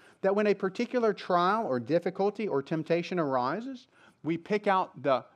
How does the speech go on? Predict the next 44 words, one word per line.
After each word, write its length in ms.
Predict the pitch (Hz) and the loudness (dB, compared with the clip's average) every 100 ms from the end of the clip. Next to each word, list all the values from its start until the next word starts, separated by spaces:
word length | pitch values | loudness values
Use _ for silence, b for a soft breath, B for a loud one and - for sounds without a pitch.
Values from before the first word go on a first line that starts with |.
| - | -6
the 100 | 147 | -6
correct 540 | - 170 196 208 - | -2 0 2 0 -4
promise 500 | - 190 196 135 - | 0 2 2 -2 -2
in 100 | 139 | -4
the 60 | 143 | -2
same 320 | 175 165 160 | -2 -2 -2
way 220 | 143 139 | -2 -2
that 160 | 135 127 | 0 -2
a 60 | |
physician 580 | - 135 127 208 - 131 | -2 -6 -2 -2 -2 -6
would 160 | 120 - | -6 -6
pick 180 | 143 | -4
out 140 | 147 131 | -4 -4
the 80 | 131 | -12
correct 500 | - 131 160 160 - | -8 -2 -2 -4 -12
prescription. 680 | 143 - 170 170 - 104 92 _ b b b b b - | -18 -16 -18 -18 -20 -20 -20 _ b b b b b -6
And 140 | 147 | -2
we 120 | 151 | 0
rest 460 | 131 123 185 185 - | 0 0 0 0 -2
our 140 | 180 | -2
souls 420 | 147 - 170 170 160 | -2 -2 -2 -2 -6
upon 260 | 151 151 | -4 -2
the 80 | 139 | -2
promise 540 | 139 147 151 151 143 | -2 0 0 -2 -6
of 120 | 127 - | -10 -10
God. 520 | 120 113 110 - _ _ b b b | -10 -10 -14 -20 _ _ b b b
We 100 | 143 | -4
take 340 | 139 170 185 143 | -2 0 -2 2
God 320 | 147 165 214 | 2 4 2
at 80 | 233 | 0
His 160 | 214 | -4
word 440 | 143 151 165 185 180 | -2 0 0 0 -2
and 160 | 135 143 | -4 -2
we 80 | |
move 260 | 139 180 214 | 0 0 -2
forward, 500 | - 180 175 190 208 - B B | -4 -2 0 0 -2 -8 B B
praying 380 | - 180 196 202 | 0 2 2 0
for 140 | 180 147 | -4 -8
strength, 800 | - - 165 175 226 247 - - b b | -8 -8 -2 0 0 -4 -10 -20 b b
trusting 440 | - 202 202 208 185 | 0 2 2 0 0
in 140 | 175 | 2
God 300 | 170 175 175 | 2 2 2
by 200 | 170 175 | 0 0
faith, 640 | 175 165 151 151 139 - | 0 0 2 -2 -8 -18